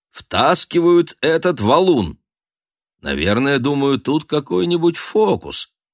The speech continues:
и сейчас сюрпризом появится драгоценность, спрятанная в камне. Ничуть не бывало. Оказывается, прапрадед Чунквы —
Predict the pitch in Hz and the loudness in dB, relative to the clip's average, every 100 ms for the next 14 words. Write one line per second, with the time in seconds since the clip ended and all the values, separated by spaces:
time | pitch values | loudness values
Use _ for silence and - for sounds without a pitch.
0 | _ - - - 104 87 139 147 - - | _ -2 -2 0 -4 -2 -2 -2 -2 -2
1 | 110 87 113 156 147 151 117 87 90 92 | -2 -2 -4 -2 -2 -2 -2 -2 0 -2
2 | 98 - 101 107 104 110 - 82 78 85 | -4 -4 -2 -2 0 -2 -4 -6 -4 -4
3 | 117 - - - 87 78 82 101 120 - | -4 -4 -6 -6 -4 -4 -4 -2 -4 -2
4 | 202 180 82 64 _ _ _ - - 110 | 0 0 -2 -10 _ _ _ -8 0 0
5 | - 160 160 202 202 208 196 180 165 - | 0 -2 -2 -2 0 2 2 0 -2 -4
6 | _ _ _ _ - 87 - 113 110 120 | _ _ _ _ -10 -8 -2 -2 0 2
7 | 117 107 - 98 - 92 92 - 101 104 | 2 0 -4 -4 -4 -4 -4 -2 0 0
8 | 87 82 - - 101 82 73 95 135 - | -2 -6 -8 -10 -6 -6 -4 -2 -2 -4